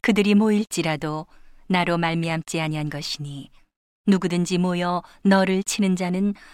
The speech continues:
너를 인하여 패망하리라. 숯불을 불어서 자기가 쓸만한 기계를 제조하는 장인도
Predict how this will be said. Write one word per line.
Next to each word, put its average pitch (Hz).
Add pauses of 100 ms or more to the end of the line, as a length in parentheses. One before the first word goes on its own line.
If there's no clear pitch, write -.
(120)
너를 202
인하여 190
패망하리라. 156 (1500)
숯불을 196
불어서 202 (280)
자기가 175
쓸만한 180
기계를 170
제조하는 165
장인도 147